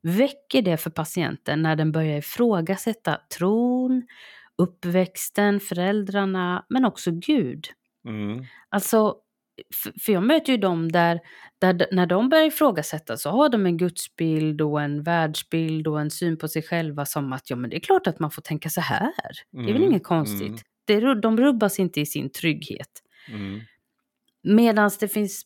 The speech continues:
Speaker 1: patienter och människor som kommer med berättelser där bara att tänka så här gör att det väcker liksom,
Speaker 2: Mm.
Speaker 1: "Uh, jag har svårt
Speaker 2: Ja.
Speaker 1: att andas." För,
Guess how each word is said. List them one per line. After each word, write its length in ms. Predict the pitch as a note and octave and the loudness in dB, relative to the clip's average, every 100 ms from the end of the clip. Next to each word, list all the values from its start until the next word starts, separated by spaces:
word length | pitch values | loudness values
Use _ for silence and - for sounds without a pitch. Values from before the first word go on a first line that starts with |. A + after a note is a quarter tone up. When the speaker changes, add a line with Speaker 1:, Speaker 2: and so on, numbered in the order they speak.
| _ _ _ - | _ _ _ -4
Speaker 1:
patienter 680 | G#3+ A3 G#3+ F#3 F3+ G3 | -4 0 0 0 0 0
och 80 | G3 | 2
människor 460 | G3 G3+ F3+ F3 F3+ | 2 2 0 -2 -4
som 160 | F#3 | -2
kommer 280 | F3+ G3 E3+ | -2 -2 0
med 180 | E3 E3 | -2 -2
berättelser 600 | F3+ F3+ - E3 D#3 E3+ | 0 -2 -2 -6 -4 -4
där 180 | E3 E3+ | -2 -4
bara 360 | F3 G#3 F3 | 2 2 2
att 400 | E3 F3 E3 - _ - - _ _ _ _ _ _ _ _ _ _ - - | 0 -2 -2 -4 _ -20 -20 _ _ _ _ _ _ _ _ _ _ -18 -4
tänka 640 | D4 C4 F#3 E3 - D4 | 0 2 2 0 0 0
så 140 | C#4+ D4 | 2 0
här 300 | A#3+ D#3+ D3+ | 2 0 -2
gör 340 | F3+ G3 E3 | 2 2 2
att 140 | D#3+ | -2
det 80 | F#3+ | -4
väcker 360 | F#3 E3 - D#3+ | -4 -4 -4 -4
liksom, 440 | E3 - D#3+ D#3+ - - - - - _ - - - | -4 -4 -2 -2 -4 -14 -18 -20 -20 _ -18 -18 -14
Speaker 2:
Mm. 280 | - G2 F3 | -12 -6 2
Speaker 1:
"Uh, 320 | D4 D4 G#3 B2+ C3+ - - _ | 4 6 4 2 -10 -12 -16 _
jag 80 | - | -8
har 40 | G3+ | -4
svårt 240 | A#3 A3 | -2 -2
Speaker 2:
Ja. 60 | G3+ | -2
Speaker 1:
att 60 | A3 | -2
andas." 360 | G#3 F3 G3 | -2 -2 -4
För, 140 | - | -6